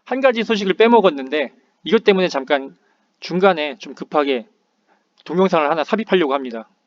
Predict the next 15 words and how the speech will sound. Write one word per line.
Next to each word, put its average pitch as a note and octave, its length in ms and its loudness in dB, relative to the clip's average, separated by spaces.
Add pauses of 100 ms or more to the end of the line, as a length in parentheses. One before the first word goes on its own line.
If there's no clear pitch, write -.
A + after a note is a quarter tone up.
(140)
이게 F3 100 -4
지금 F3 180 -6
보면은 E3 420 -6 (720)
K벤치예요. A#3 720 -2
제가 D#3+ 180 -2
원래 D#3 200 2
외신 F#3+ 640 -2
내용만 C#3+ 500 -4
가지고 B2 400 -10
소스를 G#3 420 -6
삼는데 D3 520 -8 (600)
요 D#3 60 -6
내용은 G3 300 2
좀 D#3 100 -14
재밌어가지고 C#3 880 -6